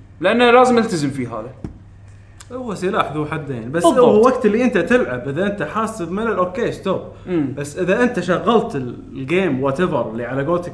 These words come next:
Speaker 2: متيس وتدري إنه حلو، إذا شفت إنه عجبك، كمل.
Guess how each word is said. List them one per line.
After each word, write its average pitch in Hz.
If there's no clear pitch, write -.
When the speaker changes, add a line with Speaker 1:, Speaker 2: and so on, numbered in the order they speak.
Speaker 2:
متيس 151
وتدري 175
إنه 170
حلو، 165
إذا 131
شفت 240
إنه 156
عجبك، 160
كمل. 262